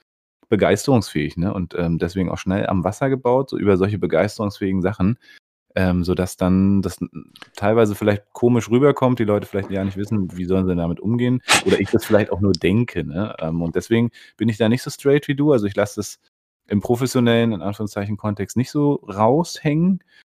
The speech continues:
und versuche mir das auch zu unterdrücken oder hab auch selber versucht, so ein bisschen Mechanismen zu entwickeln, das eben nicht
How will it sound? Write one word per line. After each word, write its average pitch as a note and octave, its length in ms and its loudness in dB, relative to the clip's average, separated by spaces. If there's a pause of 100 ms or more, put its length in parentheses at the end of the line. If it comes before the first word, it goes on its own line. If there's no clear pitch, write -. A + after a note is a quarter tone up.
(200)
und F#2+ 120 -6
versuche G2 300 0
mir G#2 80 4
das F#2 140 0
auch F2+ 220 -6
zu - 200 -6
unterdrücken G2 480 0
oder F#2+ 140 6
hab F2+ 140 0
auch - 80 -4
selber G2 260 4
versucht, F#2+ 320 0
so G2 80 -2
ein F#2 40 2
bisschen F#2 200 -2
Mechanismen F#2 500 0
zu - 180 -4
entwickeln, G2+ 580 2 (380)
das F2 160 -2
eben F#2 160 2
nicht G#2+ 320 0